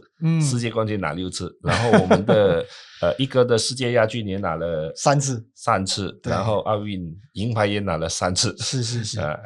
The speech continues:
Speaker 1: 所以呢，其实我觉得林冠-，林丹这样的一个挂拍呢，真的是一个，呃，历史上的一个时间点哈。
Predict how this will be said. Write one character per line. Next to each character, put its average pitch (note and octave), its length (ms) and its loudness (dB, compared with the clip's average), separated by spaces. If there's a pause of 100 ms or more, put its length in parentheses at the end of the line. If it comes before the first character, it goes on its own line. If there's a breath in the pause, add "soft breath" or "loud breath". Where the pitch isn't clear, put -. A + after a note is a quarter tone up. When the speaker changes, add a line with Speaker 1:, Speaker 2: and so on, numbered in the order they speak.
(300 loud breath)
Speaker 1:
所 D#4 200 4
以 B3 100 6
呢， F3 240 8
其 G3 160 -2
实 F#3+ 300 4
我 D3 120 4
觉 D#3 140 2
得 E3+ 220 6
林 D3+ 280 4
冠-， F#3 400 6
林 D#3 200 6
丹 F#3+ 180 6
这 F#3 100 2
样 G3 80 6
的 D3 60 2
一 D3 40 0
个 D#3 100 2
挂 D#3 240 4
拍 C3 240 2
呢， B2+ 120 0
真 C#3 160 -2
的 A#2+ 120 -2
是 C#3+ 180 -4
一 A2+ 160 -6
个， B2 220 0
呃， G#2+ 280 -8 (120)
历 F#3 160 2
史 A2+ 240 -2
上 C#3+ 260 4
的 A#2 80 -4
一 A2+ 40 -6
个 C3 100 -2
时 B2+ 200 -2
间 C#3+ 300 0
点 C3+ 200 -6
哈。 - 180 -18